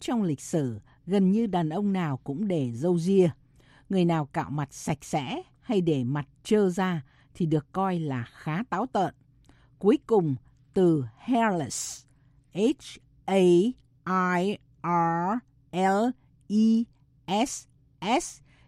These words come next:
nghĩa là không râu tóc, chuyển từ bare, B A R E, có nghĩa là trơ trụi, qua bald, B A L D,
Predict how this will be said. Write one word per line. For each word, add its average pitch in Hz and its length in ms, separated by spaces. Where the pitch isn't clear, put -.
nghĩa 202 200
là 254 140
không 220 360
râu 196 340
tóc, 247 200
chuyển 160 320
từ 180 220
bare, 151 640
B 156 120
A 202 120
R 170 480
E, 226 100
có 202 120
nghĩa 220 180
là 196 260
trơ 202 200
trụi, 175 300
qua 190 380
bald, 139 720
B 160 160
A 208 140
L 185 360
D, 185 40